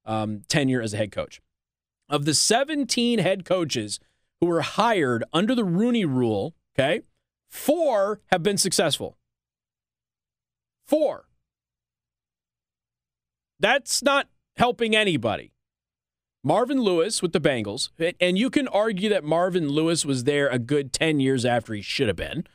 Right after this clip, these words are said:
okay? <laughs> But he was, right? So Marvin Lewis, Lovie Smith with the Bears, not with the Bucs, but with the Bears. Uh, you had Tomlin, who's still coaching the Steelers, and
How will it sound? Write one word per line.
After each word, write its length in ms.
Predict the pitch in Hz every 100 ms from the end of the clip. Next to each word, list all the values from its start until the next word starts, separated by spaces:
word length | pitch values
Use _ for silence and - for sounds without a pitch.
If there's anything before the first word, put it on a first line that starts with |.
| _ _ _ _ _
okay? 320 | 123 196 285 330 _ _ _ -
<laughs> 80 | 855 807 - _
But 420 | - 190 - 240 254
he 120 | 262
was, 600 | 277 302 214 302 359 - _ _ _ -
right? 360 | 170 277 339 _ _ _ _ _
So 160 | - 156
Marvin 340 | 160 208 254
Lewis, 260 | 165 165 139
Lovie 220 | 139 233
Smith 300 | - 208 214
with 100 | 196
the 60 | 196
Bears, 720 | - 156 117 113 262 - -
not 220 | 131 143
with 100 | 165
the 80 | 175
Bucs, 340 | 147 160 165
but 100 | -
with 120 | 135 -
the 60 |
Bears. 640 | 165 120 101 82 - - - _ _ _ _ -
Uh, 480 | 120 123 123 123 117
you 220 | 127 156
had 380 | 139 139 117 -
Tomlin, 400 | 135 170 202 226
who's 140 | 123
still 300 | - - 170
coaching 380 | - 214 - 302
the 60 |
Steelers, 480 | 294 - 320 233 233 -
and 280 | 170 160